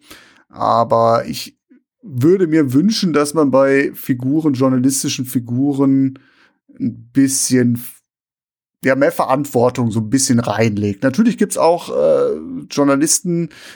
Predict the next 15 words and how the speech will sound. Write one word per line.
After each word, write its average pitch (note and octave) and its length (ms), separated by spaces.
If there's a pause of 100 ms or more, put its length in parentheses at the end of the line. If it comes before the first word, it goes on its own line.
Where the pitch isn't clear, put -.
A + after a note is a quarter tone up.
(120)
und C#3 300
damit C#3+ 240
beschäftige C#3+ 460
ich B2 140
mich C3 140
ja B2 340
alle B2+ 300
Nase B2 320
lang, A#2+ 440
äh, - 220
wo C3+ 240
man, B2+ 300
äh, C3 200
dem B2+ 140
man B2+ 340